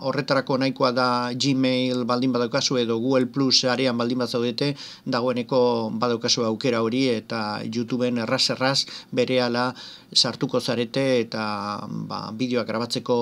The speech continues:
gauza izango zarete berehala. E, YouTubeko, mm,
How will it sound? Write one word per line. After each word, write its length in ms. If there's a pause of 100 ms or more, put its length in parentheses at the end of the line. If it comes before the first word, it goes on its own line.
(840)
gauza 560
izango 440
zarete 340
berehala. 340 (1120)
E, 400
YouTubeko, 480 (560)
mm, 540